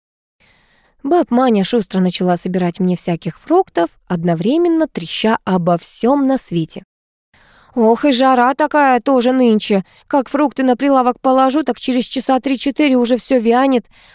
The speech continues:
А в прошлом году как хорошо-то было. Не так пекло. Навес какой делать надо, что ли? Неохота людям продавать-то такое. Ой, что делается?"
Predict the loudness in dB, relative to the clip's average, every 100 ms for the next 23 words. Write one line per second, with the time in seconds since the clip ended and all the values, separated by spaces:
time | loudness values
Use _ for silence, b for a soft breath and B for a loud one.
0 | b -6 -4 -2 0 0 0 2 2 2
1 | 0 0 0 0 0 0 -2 0 2 2
2 | 2 0 -4 b b 0 0 2 -2 -2
3 | -6 0 2 2 -2 _ _ _ B 0
4 | 2 2 -2 -4 -2 -2 2 2 2 2
5 | 0 2 -2 0 2 2 0 b b b
6 | b 0 2 2 -2 0 0 2 0 0
7 | 0 2 0 0 -2 -2 0 2 2 0
8 | -4 B B B 0 0 -2 0 0 0
9 | 2 2 2 -2 -4 -4 -4